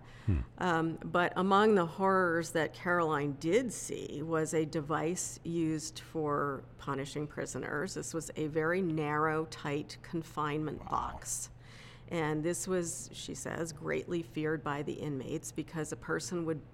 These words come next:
Speaker 2: spend six to twelve hours inside it, upright, and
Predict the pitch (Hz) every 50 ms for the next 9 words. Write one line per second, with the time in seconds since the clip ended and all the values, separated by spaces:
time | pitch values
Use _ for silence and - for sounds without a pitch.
0 | - - - - - - - 151 147 147 143 147 - - - 151 - - - -
1 | 175 - - - 170 156 160 165 175 - 139 139 143 151 156 151 - - 156 170
2 | 196 - - - 139 - - 139 147 180 202 - 147 156 - - 160 131 123 131
3 | 147 170 - - - - - - - - - - - - 156 156 156 156 160 160
4 | 160